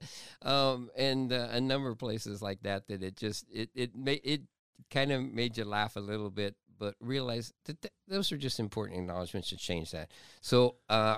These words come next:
I did not do this myself. I didn't have a bias. I got our legal, unbiased staff to sit down and say, "How would you do that if you changed it today?" And they made all those changes.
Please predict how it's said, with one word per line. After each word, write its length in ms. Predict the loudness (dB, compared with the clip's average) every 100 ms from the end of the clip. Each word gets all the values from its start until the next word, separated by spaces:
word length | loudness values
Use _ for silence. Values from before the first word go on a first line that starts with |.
| 2 2
I 80 |
did 160 | 4 2
not 180 | -2 0
do 120 | 2
this 180 | 2 2
myself. 460 | 0 0 -2 -2
I 80 | -6
didn't 240 | -4 -2 -2
have 140 | -2
a 60 | -4
bias. 480 | -2 0 0 -4 -4
I 140 | -4 -2
got 280 | -2 -6 -8 _ -4
our 140 | -2
legal, 540 | 2 4 4 4 0 -4 -4
unbiased 600 | 2 4 4 4 2 -2
staff 380 | 2 2 2 -2 -12 -20 -10
to 140 | -2
sit 220 | 0 0
down 180 | 2 0
and 80 | 0
say, 240 | 2 0
"How 220 | 2 4 4
would 180 | 4
you 320 | 2 0 0 -4
do 180 | -2 0
that 260 | 2 0 0
if 200 | -4 -4
you 80 | -6
changed 320 | -4 -4 -4
it 80 | -10
today?" 300 | -8 -4 -2
And 100 | 0
they 120 | 2
made 240 | 2 0
all 100 | -2
those 200 | -2 -4
changes. 440 | -4 -4 -4 -6